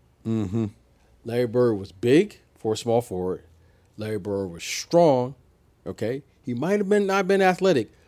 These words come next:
Speaker 2: but he is what we would consider in today's game a ground athlete.
Speaker 1: Mm-hmm.
Speaker 2: Larry Bird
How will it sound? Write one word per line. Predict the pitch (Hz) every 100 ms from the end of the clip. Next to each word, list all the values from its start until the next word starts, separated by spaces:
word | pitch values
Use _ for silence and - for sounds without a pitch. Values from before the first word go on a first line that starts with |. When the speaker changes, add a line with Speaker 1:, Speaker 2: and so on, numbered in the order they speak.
| _
Speaker 2:
but | 117 135
he | 165 180
is | 190 156
what | 170 127
we | 156
would | 185 156
consider | - 135 - 156 110 101 -
in | 113
today's | - 98 117 135 117
game | 120 92 85 - _ _ _ _ -
a | 92
ground | 82 110 120 120
athlete. | - 104 - 78 - _ _ _ _ _
Speaker 1:
Mm-hmm. | 107 104
Speaker 2:
Larry | 98 127 147 151
Bird | 127 135 131 120 107